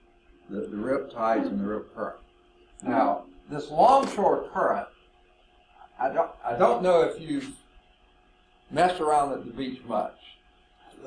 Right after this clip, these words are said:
I had never very much, but when, after I got married, my, uh,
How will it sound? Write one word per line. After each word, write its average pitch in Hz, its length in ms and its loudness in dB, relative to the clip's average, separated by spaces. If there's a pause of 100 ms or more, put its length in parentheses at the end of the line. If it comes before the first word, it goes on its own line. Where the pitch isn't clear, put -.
(220)
I 175 200 6
had 131 260 0
never 143 480 2 (280)
very 127 280 4
much, 120 380 0 (680)
but - 400 2
when, 123 140 -8 (140)
after 143 300 0
I 127 100 4
got 127 240 2
married, 123 460 2
my, 110 360 -2
uh, 104 320 -4